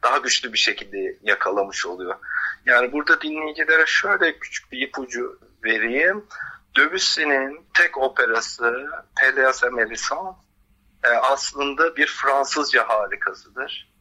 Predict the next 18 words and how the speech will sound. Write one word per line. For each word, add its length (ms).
Yani 260
dilden 680
çıkmış 640
bir 140
müziktir. 800
Dilin 340
sesinden 840
üretilmiş 680
bir 40
müziktir 680
ve 100
o 200
gerçekçiliğin 960
izlerini 800
sembolizmin 1120
bilinçaltıyla 920
olan 300
ilişkisiyle 960